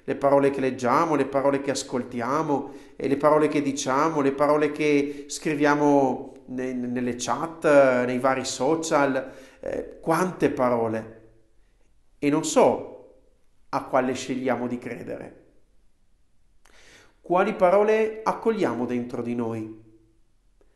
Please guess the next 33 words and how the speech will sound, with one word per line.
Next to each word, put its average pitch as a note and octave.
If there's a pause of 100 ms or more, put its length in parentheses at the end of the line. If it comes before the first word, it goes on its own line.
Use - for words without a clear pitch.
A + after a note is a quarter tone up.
(260)
Quali F3+
parole G3
diventano C3+
verità C#3+ (380)
per F#3+
la F#3
nostra D3+
vita C#3+
e D3
nella C#3
nostra C3+
vita? A#2 (640)
Quante F3
volte D3+
ci -
siamo D#3
incartati D3 (440)
nella A#2+
nostra C3
vita C#3+
perché D3
abbiamo C#3
creduto E3 (300)
a B2+
delle F#3
parole C#3
che -
non C#3+
erano D3
vere, B2+
che D3
non D3+
erano G#3